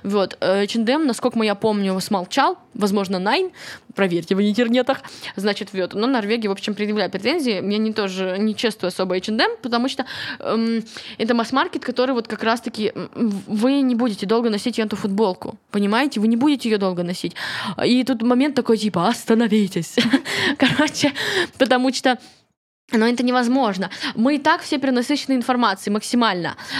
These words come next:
А, и, э, ты можешь сегодня позволить себе купить футболку и не менять ее постоянно.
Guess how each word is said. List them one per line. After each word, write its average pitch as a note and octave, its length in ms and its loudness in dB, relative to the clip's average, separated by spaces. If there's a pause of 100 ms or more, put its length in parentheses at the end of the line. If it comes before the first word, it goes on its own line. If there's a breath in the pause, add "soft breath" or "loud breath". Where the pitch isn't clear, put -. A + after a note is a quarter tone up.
(140 loud breath)
А, G3+ 640 2 (100)
и, B3 400 0 (120)
э, A#2 160 -4 (180)
ты D4 120 2
можешь C#4+ 380 0
сегодня B3 480 0
позволить A3+ 560 0
себе F#3+ 220 -4
купить A#3 320 -2
футболку A3 640 0
и A#3+ 180 0
не A#3+ 180 2
менять B3+ 440 0
ее F#3+ 180 -2
постоянно. F#3 640 -2